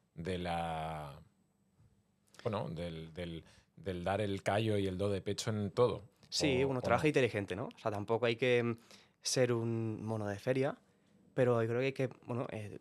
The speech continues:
Speaker 2: tener perspectiva de las cosas, ser consciente, otra vez, em, y saber ver qué es lo que hay, ver el, el, el, el, eh, la situación, ¿no?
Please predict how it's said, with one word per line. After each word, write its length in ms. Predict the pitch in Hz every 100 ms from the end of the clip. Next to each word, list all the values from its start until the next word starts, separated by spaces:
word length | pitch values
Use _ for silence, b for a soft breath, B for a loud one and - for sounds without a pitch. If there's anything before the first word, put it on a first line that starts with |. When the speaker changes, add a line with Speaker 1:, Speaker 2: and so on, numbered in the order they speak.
| - -
Speaker 2:
tener 260 | 120 117
perspectiva 580 | 135 120 127 - 123 120
de 80 | 113
las 160 | 107
cosas, 340 | - 139 143 156
ser 240 | - 117
consciente, 560 | 110 104 - 120 120 131
otra 240 | - 98 101
vez, 260 | 117 - - b b b b b
em, 640 | 120 117 110 107 101 95 87
y 80 | 113
saber 260 | - 117
ver 180 | 120 135
qué 160 | - 117
es 160 | -
lo 100 | 113
que 100 | - 95
hay, 220 | 101 120 _ -
ver 220 | 120 120
el, 280 | 127 120 107
el, 160 | 110
el, 300 | 85 107 98 98 123 B B B B B -
el, 200 | 104 101
eh, 380 | 101 - 92 -
la 100 | 120
situación, 440 | 120 104 - 92
¿no? 140 | 117